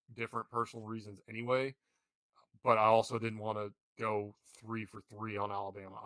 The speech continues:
either. So I kinda got put in a corner here, but I'm glad that I was willing to be the guy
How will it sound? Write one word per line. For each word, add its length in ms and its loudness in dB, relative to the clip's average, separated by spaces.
either. 220 -16
So 340 -14
I 80 -4
kinda 340 6
got 260 6
put 180 2
in 60 -6
a 60 -4
corner 380 2
here, 220 -6
but 160 -6
I'm 120 -2
glad 260 6
that 80 -2
I 80 4
was 140 -4
willing 240 -12
to 40 -20
be 60 -16
the 100 -12
guy 360 -4